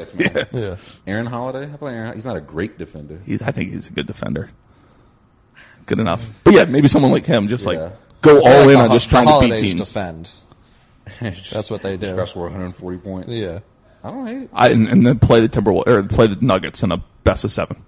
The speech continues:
Speaker 2: four-five game.
Speaker 3: Yeah, that'd be electric.
Speaker 1: Just a hundred fifty to a hundred forty-eight
Speaker 2: Every game.
Speaker 1: every single game.
Speaker 2: Every game.
Speaker 3: Yeah, I wouldn't hate watching
Speaker 1: Yeah,
Speaker 3: that.
Speaker 1: not at all.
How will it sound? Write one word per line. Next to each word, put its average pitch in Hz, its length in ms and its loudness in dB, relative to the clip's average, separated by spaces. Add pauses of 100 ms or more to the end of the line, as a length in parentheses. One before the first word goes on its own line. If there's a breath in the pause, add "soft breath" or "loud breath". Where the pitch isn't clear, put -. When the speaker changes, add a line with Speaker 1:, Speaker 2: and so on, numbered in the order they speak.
(200)
Speaker 2:
four-five - 480 0
game. 80 200 -6
Speaker 3:
Yeah, 92 120 -10
that'd 90 180 -10
be 95 60 -10
electric. 92 380 -10
Speaker 1:
Just - 100 -18
a - 60 -20
hundred 85 240 -14
fifty 87 260 -14
to 80 60 -8
a 85 40 -8
hundred 82 180 -12
forty-eight 82 520 -12
Speaker 2:
Every 107 280 -2
game. 87 80 -6
Speaker 1:
every 90 120 -8
single 87 300 -14
game. 90 240 -10 (240)
Speaker 2:
Every 104 220 -4
game. 78 180 -14 (1700)
Speaker 3:
Yeah, 98 180 -8
I 107 60 -8
wouldn't 117 180 -8
hate 98 120 -8
watching 98 300 -6
Speaker 1:
Yeah, 208 140 -4
Speaker 3:
that. 110 80 -6
Speaker 1:
not 151 160 -10
at 170 80 -10
all. 139 320 -12